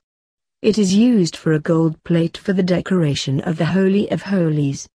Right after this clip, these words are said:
R. Ishmael says, "The mentioned fruit, profit of the wines, oils,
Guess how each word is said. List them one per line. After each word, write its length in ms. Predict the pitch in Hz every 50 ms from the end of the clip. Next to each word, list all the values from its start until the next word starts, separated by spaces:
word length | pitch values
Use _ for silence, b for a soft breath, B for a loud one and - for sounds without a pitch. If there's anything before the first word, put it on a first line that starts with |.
| _ _ _ _ _ _ -
R. 260 | 175 175 180 185 175
Ishmael 420 | 170 156 - - 160 160 170 170
says, 500 | 165 - - 165 160 160 151 - - - - _ _ _ _ _ _
"The 120 | 208 202 202
mentioned 540 | 214 220 226 208 - - 175 151 147 151
fruit, 520 | - - - 180 156 147 - - - - - _ _ _
profit 440 | - 226 214 190 - - 147 143 -
of 120 | 170 165
the 80 | 185 180
wines, 560 | 175 165 147 143 139 135 135 139 147 - - _ _ _ 226
oils, 500 | 226 196 170 151 143 143 139 139 -